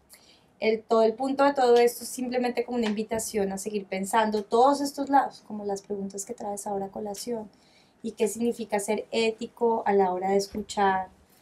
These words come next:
eh, qué tipos de audibilidad buscan ser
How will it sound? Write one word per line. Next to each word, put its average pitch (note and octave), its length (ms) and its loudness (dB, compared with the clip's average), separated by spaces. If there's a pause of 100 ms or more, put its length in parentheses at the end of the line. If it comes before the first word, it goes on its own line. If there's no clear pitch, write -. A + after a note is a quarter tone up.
(380)
eh, G3 520 0 (680)
qué B3 120 6
tipos B3 400 0
de B3+ 60 4
audibilidad A3 880 4
buscan G#3+ 500 0
ser G#3+ 560 -2